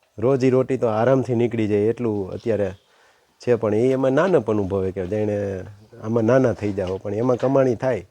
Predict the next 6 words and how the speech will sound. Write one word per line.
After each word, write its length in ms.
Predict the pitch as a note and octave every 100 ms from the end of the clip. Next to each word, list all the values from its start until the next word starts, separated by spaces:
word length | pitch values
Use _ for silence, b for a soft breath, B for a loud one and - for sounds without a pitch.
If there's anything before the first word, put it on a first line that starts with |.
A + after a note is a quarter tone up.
| _ _ -
આ 180 | F#2 G2
ઓનલાઈનના 560 | A2+ A#2+ A2 G#2 G2
ચક્કર 320 | F#2 A2+ A2+
કરતાં 380 | G2 G#2+ G2 F2+ F2 B B B B -
ઘણી 220 | A2+ A2
રીતે. 280 | F2+ - -